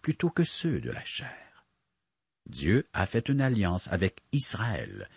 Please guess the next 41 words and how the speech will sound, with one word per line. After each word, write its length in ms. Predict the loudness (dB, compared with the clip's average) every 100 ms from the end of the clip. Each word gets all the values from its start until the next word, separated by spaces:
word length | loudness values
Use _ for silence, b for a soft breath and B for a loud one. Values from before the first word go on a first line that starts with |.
| b -4
Il 140 | -2
avait 200 | 0 -2
promis 380 | 2 6 10 10
à 80 | 10
Abraham 380 | 12 12 12
de 80 | 12
faire 300 | 10 10 10
une 100 | 10
grande 380 | 10 10 12 12
nation 440 | 12 10 10 10 8 B
de 100 | 8
sa 180 | 8 6
postérité, 760 | 2 2 2 -4 -4 -6 -8 -10 b 4
et 220 | 8 8 8
il 160 | 4
a 140 | 4 -2
promis 360 | -2 2 4
au 100 | 4
roi 280 | 6 10 10
David 540 | 10 8 6 -2 -6 -10 b
que 80 | 0
le 180 | 2 2
Messie 540 | 6 8 8 6 6
descendrait 640 | 8 8 6 4 2 -2 -2
de 80 |
lui, 340 | -4 -4 -8 -12 _ 4
donc 440 | 8 8 6 2 -4 _
que 100 | 2
son 260 | 6 6 6
trône 520 | 6 6 8 8 4
serait 360 | 2 2 2 4
affermi 520 | 4 6 4 6 4
pour 200 | 2 -4
toujours. 640 | -6 4 6 6 2 -8 -16 _ _ _ _ -14
Dieu 300 | 0 6 8
nous 140 | 8
propose 460 | 8 6 8 6 8
aussi 280 | 6 6 8
une 140 | 8
nouvelle 340 | 8 8 8 8
alliance. 640 | 6 4 0 -4 -6